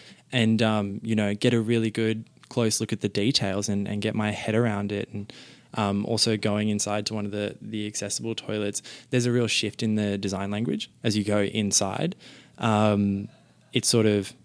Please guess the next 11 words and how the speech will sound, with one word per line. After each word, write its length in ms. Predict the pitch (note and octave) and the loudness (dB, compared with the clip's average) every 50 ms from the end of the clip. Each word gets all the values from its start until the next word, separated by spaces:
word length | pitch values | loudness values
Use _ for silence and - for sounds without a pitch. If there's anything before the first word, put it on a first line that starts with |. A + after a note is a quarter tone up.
| _ _ _ - | _ _ _ 0
it's 160 | A#2+ A2+ - | 0 2 4
all 220 | A2+ G#2+ A2 A2 | 4 4 4 4
sort 220 | A2 - A#2 G#2+ G#2 | 2 2 0 0 0
of 240 | G2+ G2+ A2 - - _ - - _ _ _ _ _ - | -2 -4 -8 -14 -20 _ -20 -20 _ _ _ _ _ -4
from 160 | - - B2 | 2 4 4
the 100 | A#2 - - - | 4 2 0 2
outside, 640 | C3 A#2+ B2 B2+ - - C3 A#2 A#2 B2 B2 A#2+ - _ _ - | 2 4 4 4 4 4 4 6 6 6 4 4 0 _ _ 0
beautiful 300 | B2+ A#2 A2+ - - A#2 | 2 2 2 2 0 -2
sand-colored 640 | - A#2+ G#2+ G#2+ A2 - - A2+ G#2+ G#2 G#2 G#2 - | 0 0 0 -2 -2 -2 -2 0 0 0 -2 -2 -2
brick, 500 | A2+ A2 G#2+ G#2 G2+ G2+ G2+ - - - - _ _ _ | 0 2 2 2 0 0 -2 -6 -12 -16 -18 _ _ _
expressive, 960 | - A2+ - - - - A2 G2+ - - - A2 G2+ G2+ G2 G2 G2 G2+ - | -4 -2 -2 0 2 2 2 2 2 2 2 2 2 2 2 0 -2 -4 -10